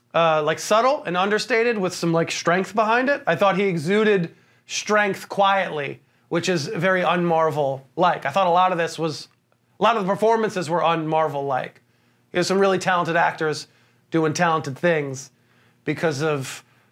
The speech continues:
they're letting their performances sort of speak for themselves rather than, like, sort of reaching, <laughs> reaching a little bit for those, for those moments of, like, intensity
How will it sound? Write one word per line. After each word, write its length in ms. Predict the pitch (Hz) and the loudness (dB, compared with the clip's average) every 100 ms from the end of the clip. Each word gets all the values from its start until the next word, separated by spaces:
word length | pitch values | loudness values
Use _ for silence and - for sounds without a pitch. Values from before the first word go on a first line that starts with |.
| _ | _
they're 280 | - 165 160 | -2 0 2
letting 280 | 196 196 196 | 2 2 2
their 140 | 180 | 0
performances 560 | 175 190 190 180 165 151 | -2 0 0 0 -4 -2
sort 140 | 175 | 0
of 60 | 156 | -2
speak 280 | - 202 | -2 -4
for 80 | - | 0
themselves 560 | 170 156 165 160 143 131 | -2 0 2 2 0 -2
rather 200 | 156 151 | -2 0
than, 140 | 151 | -2
like, 120 | 143 | -4
sort 160 | 143 151 | -2 -4
of 120 | 135 - _ | -4 -12 _
reaching, 460 | 175 185 165 147 127 _ _ - | 0 0 0 -2 -6 _ _ -4
<laughs> 600 | 226 196 185 143 - - | 0 2 0 -2 -10 -4
reaching 300 | 214 196 202 | 0 2 2
a 40 | 175 | 4
little 200 | 170 160 | 2 2
bit 180 | 165 | 0
for 100 | - | 0
those, 240 | 151 151 139 | 0 0 0
for 120 | 175 | 0
those 180 | 160 143 | 0 2
moments 340 | 175 175 156 | 0 0 -2
of, 120 | 165 | -2
like, 160 | 165 165 | -2 0
intensity 720 | 165 - 196 160 165 160 151 | -2 -2 -2 -2 -4 -4 -6